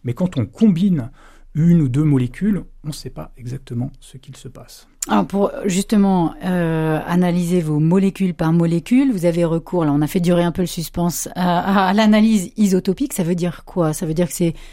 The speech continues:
Speaker 2: une nouvelle méthodologie ? Qu'est-ce que, qu'est-ce que vous faites de plus avec ça ?
Speaker 1: Alors si par exemple on va dans, dans le quartier, euh, Vauban, qu'on prend, euh, de l'eau, euh, de la nappe,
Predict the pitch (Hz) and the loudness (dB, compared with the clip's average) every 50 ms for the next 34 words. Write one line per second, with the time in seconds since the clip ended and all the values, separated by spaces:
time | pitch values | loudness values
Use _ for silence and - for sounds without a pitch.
0 | - - - - - 214 208 214 214 214 196 208 208 208 208 208 208 226 208 185 | -20 -20 -20 -4 2 6 8 8 8 8 6 6 6 6 6 4 4 2 2 2
1 | 214 214 220 226 220 247 277 294 330 320 - - 233 - - 214 196 - - - | 2 2 2 2 2 2 2 2 2 0 0 -2 -2 -2 -2 -4 -4 -4 -6 -14
2 | - _ _ - - 214 190 - - - 180 160 160 151 - - 180 165 147 160 | -20 _ _ -6 -2 -2 -2 -2 -2 -4 -4 -4 -4 -6 -8 -8 -8 -6 -6 -8
3 | 156 - - - 190 160 - - 175 147 147 147 - - 170 147 156 - - - | -8 -8 -6 -6 -6 -6 -4 -6 -8 -8 -8 -10 -10 -10 -8 -8 -10 -10 -16 -20
4 | - - - - - - - 190 185 175 - - - 240 220 - 214 196 185 160 | -20 -20 -20 -20 -10 -4 0 0 2 0 0 -2 -6 -6 -4 -2 0 0 0 0
5 | 170 185 180 180 - 143 135 165 165 156 151 139 127 123 131 143 139 139 143 143 | 0 0 -2 -2 -2 0 0 2 2 4 2 2 2 0 -2 0 0 2 2 2
6 | 143 - 175 - - - - 160 151 143 131 123 120 113 117 147 160 143 139 139 | 0 -2 -4 -4 -4 -6 -4 -2 0 0 0 -2 -2 0 2 2 2 4 4 2
7 | 135 131 131 - - - - 170 160 - - 175 170 170 165 160 147 131 123 113 | 2 2 -2 -4 -10 -4 -2 -2 -2 -2 -4 -4 -2 -2 -2 0 0 0 0 -2
8 | 113 113 123 127 135 151 151 151 143 127 117 113 110 110 113 120 127 127 135 135 | 0 0 2 4 4 4 4 4 4 2 2 0 0 0 0 2 2 4 4 2
9 | 135 131 - 127 | 0 -2 -4 -8